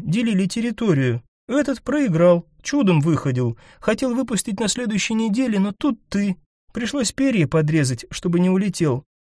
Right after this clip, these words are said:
Я слушал его вполухо, разглядывая крылатого волкодава. В холке он был с Петровича, крылья аккуратно сложены на спине,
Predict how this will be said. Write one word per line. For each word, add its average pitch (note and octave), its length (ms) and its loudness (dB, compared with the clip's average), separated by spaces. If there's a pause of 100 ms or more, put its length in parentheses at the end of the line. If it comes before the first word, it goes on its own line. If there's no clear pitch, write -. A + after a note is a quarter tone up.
(340)
Я A2 320 0
слушал C#3+ 580 0
его B2+ 300 2
вполухо, D3 720 0
разглядывая C3+ 800 2
крылатого B2+ 640 2
волкодава. B2+ 880 0 (440)
В - 60 -20
холке D3+ 520 0
он A#2+ 180 4
был D3+ 160 4
с - 120 -2
Петровича, D#3+ 960 0
крылья D#3 460 2
аккуратно D3 580 2
сложены C3 460 2
на C3 100 4
спине, C3+ 580 0